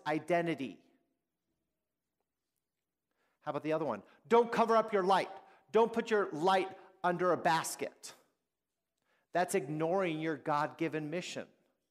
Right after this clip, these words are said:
That's ignoring love others, love God. That's ignoring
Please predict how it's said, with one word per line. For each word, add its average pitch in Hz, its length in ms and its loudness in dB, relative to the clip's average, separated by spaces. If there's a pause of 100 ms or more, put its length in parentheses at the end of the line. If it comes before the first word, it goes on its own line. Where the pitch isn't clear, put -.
(880)
That's 240 240 2
ignoring 208 840 4 (180)
love 185 320 4
others, 147 600 0 (400)
love 131 300 -2
God. 113 400 0 (920)
That's 220 180 2
ignoring 202 800 2